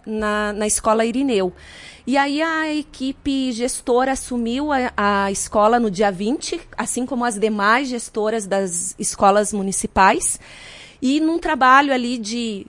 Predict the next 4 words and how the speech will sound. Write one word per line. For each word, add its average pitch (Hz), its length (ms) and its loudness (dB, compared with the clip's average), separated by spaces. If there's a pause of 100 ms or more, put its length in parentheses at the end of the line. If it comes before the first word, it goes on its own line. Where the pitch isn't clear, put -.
avaliação, 240 880 2
de 226 140 0
organização, 254 1080 2 (400)
a 254 220 6